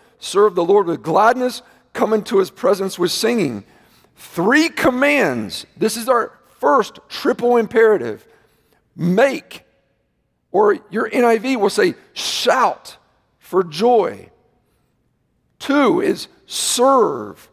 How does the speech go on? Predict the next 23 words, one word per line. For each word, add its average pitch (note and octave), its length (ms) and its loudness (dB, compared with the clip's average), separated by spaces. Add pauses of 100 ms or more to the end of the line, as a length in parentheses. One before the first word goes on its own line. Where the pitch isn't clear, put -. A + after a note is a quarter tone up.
(840)
Or G3+ 140 0
your G#3+ 160 0
King B3 300 0
James B3+ 260 0
is F#3+ 100 -12
gonna G3+ 160 0
say, F#3+ 360 0 (340)
um, F#3 240 0 (100)
worship. F#3+ 720 0 (640)
Or - 80 -2
your F3+ 160 0
N A#3+ 100 2
I A3 100 4
V A3+ 100 -10
is F#3 80 -10
gonna F#3+ 100 -2
say F#3 160 0
worship. E3+ 680 0 (1600)
And D#3+ 80 -4
then E3 140 -2
three G#3 320 0
is G3 120 -2
come. G#2+ 640 -4